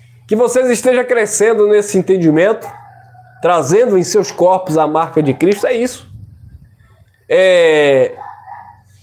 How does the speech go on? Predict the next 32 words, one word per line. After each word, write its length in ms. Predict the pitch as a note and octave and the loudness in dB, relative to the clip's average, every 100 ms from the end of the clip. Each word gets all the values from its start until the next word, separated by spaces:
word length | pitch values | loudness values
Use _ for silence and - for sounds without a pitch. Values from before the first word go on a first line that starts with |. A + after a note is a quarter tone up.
| _ - | _ -4
ninguém 280 | D#4 C#4 D#4+ | -2 0 0
é 60 | D#4+ | 0
perfeito, 920 | C#4+ A#3 - - - B3 A3+ - F3 | 0 -2 -4 -12 -2 0 0 0 -2
né, 160 | G#3+ | 0
abençoado? 500 | F#3+ B2+ A#2 - A2+ | 0 0 -2 -2 0
No 120 | C#3+ F3 | 0 0
que 120 | G3 | -2
tange 240 | F#3+ F#3+ | 0 0
a 60 | F3 | 0
nossa 240 | F3 F3 | -2 -2
humanidade, 540 | E3 E3 C3+ D3 F#3 - | -2 0 0 -2 -2 -4
somos 240 | G#4+ F#4+ | -2 -2
cheios 160 | G4 E4 | -2 -4
de 60 | |
falhas, 520 | G3+ F#3 A3 A3 D#3 - - - - - | -4 -2 0 -2 -4 -12 -20 -20 -20 -4
erramos. 640 | D#3 D3+ G3 A3 E3+ - - - - - - - - _ _ _ - - _ - | -2 0 0 0 -4 -8 -20 -20 -20 -20 -20 -20 -20 _ _ _ -20 -20 _ -10
Mas 120 | G#3 | -8
tem 120 | F4 D4 | -4 -4
que 80 | |
haver 260 | D4+ G#3 A#3 | -2 -2 0
em 40 | |
nós 540 | F3 F3 A#3 E3+ - - - - - - - _ - - - - - - - - | 0 0 0 -2 -8 -20 -20 -20 -20 -20 -20 _ -20 -20 -20 -20 -20 -20 -20 -6
uma 100 | D4 | -4
disciplina, 880 | F4+ - G4+ - G#3+ E4+ C#4 G#2+ - | -2 -2 -2 0 0 2 0 -4 -4
não 280 | A#3+ A4+ B4+ | 0 2 0
aplicada 460 | G4 - A#3 A#3+ | 0 -2 0 -2
por 160 | A#3 A3+ | 0 -2
um 100 | G#3 | -2
pastor, 480 | G#3 D3+ - F#3 G#3 | -4 -6 -2 -2 0
por 120 | G3+ | 2
um 120 | D#3+ | 2
líder, 560 | C#3+ G3+ F3+ G#2 - | 2 0 -2 -6 -10